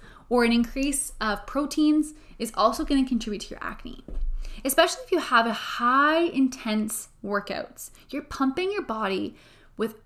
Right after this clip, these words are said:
a lot of adrenaline, a lot of testosterone, and then if you're pairing that with steroids, for example, or even having a protein shake after every single workout, this can spike your ins-, insulin levels. This isn't, this isn't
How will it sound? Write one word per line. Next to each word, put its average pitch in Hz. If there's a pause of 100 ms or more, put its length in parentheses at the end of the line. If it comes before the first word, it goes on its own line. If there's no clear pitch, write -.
a 220
lot 214
of 339
adrenaline, 247 (400)
a 208
lot 208
of 320
testosterone, 214 (360)
and 247
then 302
if 415
you're 254
pairing 247
that 247
with 202
steroids, 302
for 311
example, 262
or -
even 247
having 214
a 185
protein 233
shake 233 (100)
after 214
every 220
single 214
workout, 233
this 220
can 254 (100)
spike -
your -
ins-, - (180)
insulin 240
levels. - (1300)
This -
isn't, 339 (260)
this 262
isn't 330